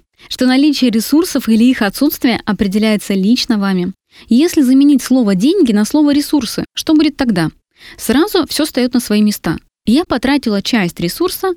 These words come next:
на ненужную фигню. Часть ресурса на кофе в кофейне. Часть на себя и на внешность. Часть ресурса я потратила на съём жилья, а ещё часть ресурса на бензин для машины.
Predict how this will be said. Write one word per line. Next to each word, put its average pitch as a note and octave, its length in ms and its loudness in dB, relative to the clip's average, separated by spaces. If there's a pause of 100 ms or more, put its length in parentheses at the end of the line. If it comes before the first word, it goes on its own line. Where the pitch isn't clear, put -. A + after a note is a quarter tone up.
на G#3+ 140 0
ненужную G3+ 500 0
фигню. E3 380 -2 (560)
Часть E3+ 300 -4
ресурса D#4 440 -2 (120)
на G#3 160 0
кофе - 240 -4
в - 60 -8
кофейне. E3 440 -4 (300)
Часть - 500 -4
на A#3+ 100 2
себя G3 420 -2 (120)
и E4+ 60 2
на F4 100 2
внешность. E3+ 560 -4 (340)
Часть F4 340 0
ресурса D#4 600 0
я C4+ 200 0
потратила C4 480 0
на A#3+ 120 4
съём A3 340 0
жилья, F3 400 0 (120)
а A3+ 100 -2
ещё G#3+ 240 -2
часть C#4 320 -4
ресурса D#4+ 500 -4
на G3+ 120 0
бензин F#3 360 0
для C4 120 0
машины. F3+ 400 -2